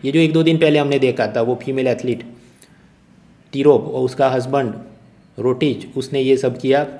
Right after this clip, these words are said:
ऐसा सब आरोप और उसको arrest किया वगैरह वगैरह, तब उसमें वो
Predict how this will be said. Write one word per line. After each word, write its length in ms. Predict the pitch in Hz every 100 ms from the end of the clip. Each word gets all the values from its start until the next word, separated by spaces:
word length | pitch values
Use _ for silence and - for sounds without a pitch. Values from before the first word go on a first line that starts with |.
| -
ऐसा 240 | 117 123 117
सब 180 | 123
आरोप 300 | 113 120 135
और 140 | 123 117
उसको 180 | - 117
arrest 220 | 123 120
किया 180 | 131 113
वगैरह 220 | 107 104
वगैरह, 280 | 90 92 - - - _ _ _ _ _ -
तब 140 | 165
उसमें 260 | 156 - 190 139
वो 380 | 180 196 -